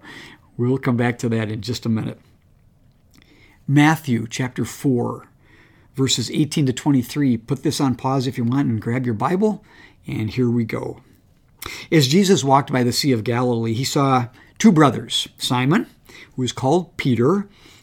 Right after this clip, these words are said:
and Andrew, his brother, casting a net into the sea, for they were fishermen.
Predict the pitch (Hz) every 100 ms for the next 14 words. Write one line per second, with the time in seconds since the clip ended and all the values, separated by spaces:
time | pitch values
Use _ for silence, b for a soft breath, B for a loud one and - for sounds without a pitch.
0 | - 165 175 175 180 156 - 139 131 113
1 | 113 113 107 - 127 104 113 110 - -
2 | - B B B - 131 170 - 208 185
3 | 147 151 175 123 - - - 120 113 117
4 | 127 - 196 120 - _ _ _ _ _
5 | _ _ _ _ _ - - 160 120 170
6 | 214 240 - 226 262 147 -